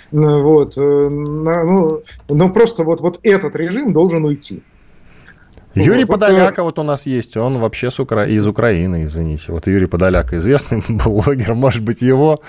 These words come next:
Speaker 2: после победы назначим генерал-губернатором этим пресловутым. Такие предложения звучали от Сергея Васильева, это
Speaker 1: Не, ну,
Speaker 2: который
Speaker 1: после
Speaker 2: Ростелеком
Speaker 1: Зеленского
Speaker 2: дали.
Speaker 1: уже вряд ли кто-то чему-то удивится.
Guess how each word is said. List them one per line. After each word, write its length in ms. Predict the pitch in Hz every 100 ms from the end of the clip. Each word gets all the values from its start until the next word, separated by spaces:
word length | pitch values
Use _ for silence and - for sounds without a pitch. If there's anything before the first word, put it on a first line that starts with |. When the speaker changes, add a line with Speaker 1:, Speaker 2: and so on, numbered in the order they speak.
| - 151 -
Speaker 2:
после 260 | 120 120
победы 500 | 113 120 113 143 123
назначим 640 | 101 101 101 117 120 104 87
генерал-губернатором 1040 | 95 104 107 101 92 101 104 120 120 92
этим 180 | 82 78
пресловутым. 560 | 76 90 98 92 87 90
Такие 240 | 107 156
предложения 540 | 143 147 151 143 156 143
звучали 480 | 147 170 - 98 87
от 80 | -
Сергея 360 | - 101 92
Васильева, 420 | 90 - 95 80
это 200 | 82 - 190
Speaker 1:
Не, 60 |
ну, 120 | 165
Speaker 2:
который 160 | 180 101
Speaker 1:
после 160 | - 131
Speaker 2:
Ростелеком 460 | 160 180 196 - 123
Speaker 1:
Зеленского 160 | 156 165
Speaker 2:
дали. 80 | 165
Speaker 1:
уже 220 | 156 170
вряд 540 | 160 151 151 180 190
ли 60 | 156
кто-то 260 | - 151 -
чему-то 420 | - 139 131 131
удивится. 640 | 123 131 131 117 - -